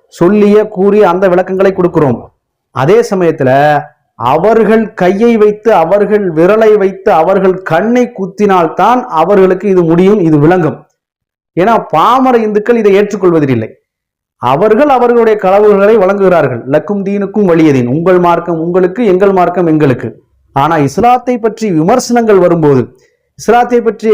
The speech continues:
கேள்விகள் வரும்போது, இஸ்லாத்திற்கு இழுக்கு ஏற்படும் போது, இஸ்லாத்தை அழிக்க துடிக்கும் போது,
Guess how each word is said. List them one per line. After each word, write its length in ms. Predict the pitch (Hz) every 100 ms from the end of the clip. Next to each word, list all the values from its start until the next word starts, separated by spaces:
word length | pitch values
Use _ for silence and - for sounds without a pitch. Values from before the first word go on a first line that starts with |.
| -
கேள்விகள் 520 | 202 240 247 233 220
வரும்போது, 440 | 185 180 160 143 117 - _ _ -
இஸ்லாத்திற்கு 680 | 139 226 233 233 233 202 226 175
இழுக்கு 360 | 214 277 - 233
ஏற்படும் 420 | 208 202 190 170
போது, 200 | 156 123 110 - _ -
இஸ்லாத்தை 480 | 143 226 233 233 220
அழிக்க 400 | 165 202 240 247
துடிக்கும் 480 | 240 208 226 220 190
போது, 160 | 170